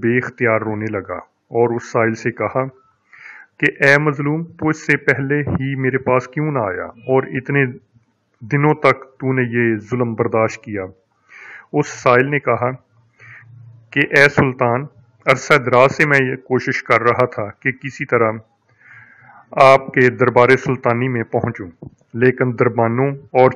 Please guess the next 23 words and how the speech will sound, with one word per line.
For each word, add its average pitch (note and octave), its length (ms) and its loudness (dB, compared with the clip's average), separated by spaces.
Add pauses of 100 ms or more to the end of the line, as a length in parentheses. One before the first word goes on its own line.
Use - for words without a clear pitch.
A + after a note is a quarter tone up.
चौबदारों B2 520 2
की B2+ 160 -10
रोकथाम A#2+ 560 -2
से A2+ 160 -10 (240)
हर C3 220 6
रोज़ A#2 400 -2
नाकाम A#2+ 480 -2 (220)
चला A#2+ 200 4
जाता A2 320 -4
था। F#2+ 180 -12 (540)
खुदा C3+ 380 6
ही F3 160 -2
जानता C3+ 500 -2
है A#2+ 100 -4 (140)
कि - 100 -8 (160)
आज B2 260 2 (220)
किस D3+ 260 -2
तदबीर A#2 560 -8
और B2+ 180 0
हीले A#2 320 -6
से A#2+ 160 -8
मैं A2+ 180 -4
यहाँ A2+ 280 -4